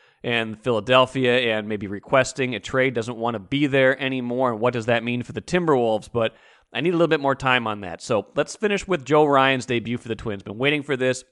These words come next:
ever since the Nelson Cruz trade a little over a month ago.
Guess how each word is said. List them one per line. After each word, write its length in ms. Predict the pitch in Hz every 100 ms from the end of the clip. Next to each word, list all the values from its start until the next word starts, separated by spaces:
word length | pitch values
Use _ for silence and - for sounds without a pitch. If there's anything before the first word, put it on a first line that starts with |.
| _ -
ever 200 | 139 147
since 220 | 151 143
the 80 | 135
Nelson 380 | 131 127 131 123
Cruz 340 | 131 135 127
trade 400 | - 127 117 113 - _ _
a 60 | 101
little 240 | 127 131
over 160 | 135 131
a 40 |
month 280 | 127 131 127
ago. 420 | 110 107 104 117